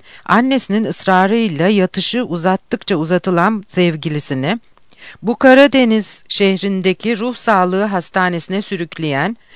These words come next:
düzmece olduğundan kuşku duymadığı olayları öğrenebilir, Barış'ın bile bilmediği sırlara vakıf olabilir, içini aşkla titreten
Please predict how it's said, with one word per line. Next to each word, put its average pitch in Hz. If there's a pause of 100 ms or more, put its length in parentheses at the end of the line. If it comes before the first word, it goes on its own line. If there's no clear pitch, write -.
(260)
düzmece 208
olduğundan 196
kuşku 214
duymadığı 202
olayları 175
öğrenebilir, 160 (640)
Barış'ın 220
bile 196
bilmediği 180
sırlara 165
vakıf 170
olabilir, 143 (520)
içini 226
aşkla 226
titreten 185